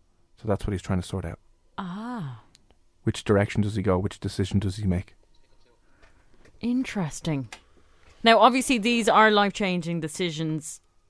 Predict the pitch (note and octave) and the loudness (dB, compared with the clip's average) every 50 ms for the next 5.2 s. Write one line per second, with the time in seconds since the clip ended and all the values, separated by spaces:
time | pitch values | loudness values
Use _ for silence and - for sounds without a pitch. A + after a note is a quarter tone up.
0 | _ _ _ _ _ _ _ _ _ _ G3+ - C4+ C#4 D4 D4+ C#4+ C4+ B3+ B3 | _ _ _ _ _ _ _ _ _ _ 4 4 6 6 4 4 2 0 0 2
1 | C#4 D4+ C#4+ C#4+ C4 A3+ - C4 A#3+ A3+ A3 G#3+ - - A#3+ G#3 F3+ - - A#3 | 4 6 6 4 2 4 2 4 4 4 2 2 2 4 4 4 4 2 2 4
2 | G#3+ G#3 G#3 G#3 A3 G#3+ G3 F#3 F#3 G3 A#3 B3 C4 A#3+ F#3+ F3 C#3+ D3+ G3 G#3+ | 4 6 4 4 2 0 -2 -2 -2 0 2 4 4 4 4 2 0 0 2 2
3 | G#3+ G#3+ G#3 F3+ A3+ G#3 A3 A3 B3 A#3 - A#3 A3 A3 - A#3+ G#3+ G#3 G3+ - | 2 0 0 -2 0 -2 0 0 -2 -4 -2 -4 -4 -2 0 0 0 0 0 -2
4 | A3+ G#3 G#3 G3+ - - A3 G3+ G3+ G3+ G#3 G#3 - A#3 G3+ F#3 E3 F3+ E3+ - | -2 -4 -4 -4 0 0 2 2 4 2 2 0 0 0 -2 0 0 -2 -2 0
5 | F#3 E3+ - - | -2 -2 -2 -6